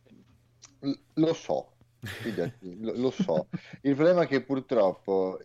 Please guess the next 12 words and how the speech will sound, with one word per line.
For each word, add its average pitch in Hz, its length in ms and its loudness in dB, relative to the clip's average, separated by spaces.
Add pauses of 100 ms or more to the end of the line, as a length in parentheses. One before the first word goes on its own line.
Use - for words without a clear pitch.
sono 120 460 -4
tutti 135 340 -8
e 127 100 -2
due 92 500 -4
un 104 520 -14
tipo 151 360 -2
di 104 160 -2
gioco 123 440 2
che 120 160 -8
si - 180 -14
presta 104 880 -2
alla 85 800 -6